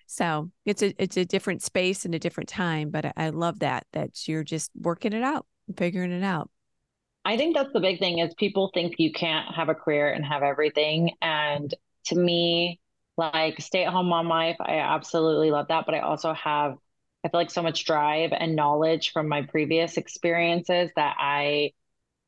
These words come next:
Speaker 2: need to, like, utilize it in
Speaker 1: Mm-hmm.
Speaker 2: something as well as teaching my son. Um, and for me, it just makes sense that, you know, if I bring him up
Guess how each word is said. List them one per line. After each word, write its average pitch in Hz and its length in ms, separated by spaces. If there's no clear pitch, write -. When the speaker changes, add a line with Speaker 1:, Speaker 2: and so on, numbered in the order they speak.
Speaker 2:
need 175 380
to, 185 120
like, 156 240
utilize 165 680
it 190 260
in 165 200
Speaker 1:
Mm-hmm. 175 40
Speaker 2:
something 170 460
as 156 160
well 143 280
as 160 160
teaching 170 360
my 175 160
son. 180 440
Um, 151 680
and 165 680
for 160 800
me, 185 540
it 165 140
just 175 240
makes 160 280
sense 160 480
that, 139 420
you 156 140
know, 143 380
if - 160
I 160 280
bring 185 260
him 170 320
up 180 220